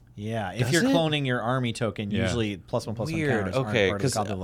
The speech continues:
Speaker 1: Elias.
Speaker 2: it was, I was reading, uh, the, the rules explanation article, and they said that there were ways to copy armies, but I'm just trying to, I thought it was the clone effect that
Speaker 1: Okay.
Speaker 2: they talked about. I can't remember.
Speaker 3: But, like, normally clone effects don't copy counters.
Speaker 2: Yeah, yeah, I can't,
Speaker 3: So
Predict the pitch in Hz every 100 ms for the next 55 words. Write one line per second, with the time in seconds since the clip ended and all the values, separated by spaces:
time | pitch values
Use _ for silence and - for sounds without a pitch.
0 | 90 113 139 165 175 127 107 - - 143
1 | 151 127 175 185 170 123 113 107 101 95
2 | 90 85 85 98 90 87 80 95 92 92
3 | 98 98 90 - 87 82 85 82 85 82
4 | 90 - 123 120 - 92 87 82 82 80
5 | - - 82 80 73 76 71 78 71 80
6 | 85 - 90 85 82 - - - 113 131
7 | 131 127 131 131 135 123 104 120 - 120
8 | - 123 120 - - 98 73 107 104 104
9 | 101 113 120 107 - 107 95 - 90 -
10 | - 95 95 - - - - - - 101
11 | 90 80 76 - - 95 147 175 143 113
12 | 110 139 113 113 120 113 101 90 82